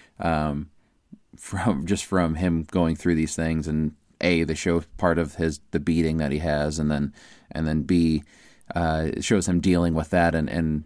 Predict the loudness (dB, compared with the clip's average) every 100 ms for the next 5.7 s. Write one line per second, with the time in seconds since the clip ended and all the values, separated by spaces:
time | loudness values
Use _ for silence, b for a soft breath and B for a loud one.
0 | -6 -4 -2 0 2 2 0 -2 -8 0
1 | 4 4 4 2 0 -2 -2 -2 0 -2
2 | 0 -2 -4 -6 -4 -2 -2 -4 -4 -2
3 | -2 -2 0 0 0 -2 -6 -18 b b
4 | b _ 0 2 2 0 0 0 -2 -2
5 | 0 0 -2 -4 -2 -2